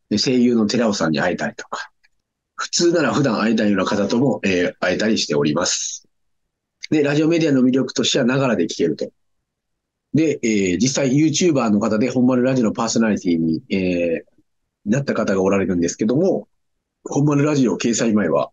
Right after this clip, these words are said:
YouTubeのチャンネル登録者数が三万人だったんですけれども、一つの動画の再生数が百万回だったんですけれども、えー、なんとですね、掲載したら一週間以内で、え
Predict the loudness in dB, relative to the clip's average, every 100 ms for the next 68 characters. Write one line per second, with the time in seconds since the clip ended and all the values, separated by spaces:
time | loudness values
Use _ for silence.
0 | _ _ _ _ _ 0 2 2 2 0
1 | 0 2 2 2 2 0 0 -2 -2 -2
2 | -2 -2 2 4 4 2 0 -4 -4 -6
3 | -6 -6 -2 2 2 0 -6 _ _ _
4 | _ _ _ _ _ -4 0 2 2 2
5 | 2 2 0 -2 -2 -2 0 -2 -2 -2
6 | 0 2 2 2 0 0 -4 _ _ _
7 | -20 -20 _ _ _ _ _ -6 -2 0
8 | 0 0 0 0 2 2 0 -4 -4 -2
9 | 0 0 2 0 -2 -6 -2 0 0 0
10 | -2 -2 -2 0 0 0 0 0 0 0
11 | 0 0 0 0 0 -2 0 2 2 2
12 | 0 0 0 0 -2